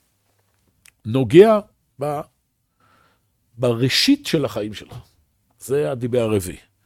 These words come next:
דבר נוסף, דיבר החמישי. כבד את אביך ואת אמך, למען יאריכון ימיך. מאיפה באת? שוב,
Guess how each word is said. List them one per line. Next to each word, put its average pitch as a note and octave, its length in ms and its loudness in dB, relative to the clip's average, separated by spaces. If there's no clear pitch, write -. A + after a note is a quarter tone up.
דבר G#2 200 -4
נוסף, - 600 -6
דיבר G2 300 -6
החמישי. A#2+ 460 -8
כבד D3+ 400 0
את - 160 -6
אביך C3 380 -4
ואת A2+ 280 -6
אמך, G#2+ 380 -10
למען G2 380 -8
יאריכון D#2 400 -14
ימיך. C#2+ 320 -20
מאיפה B2 300 -8
באת? F2 260 -12
שוב, C2+ 180 -18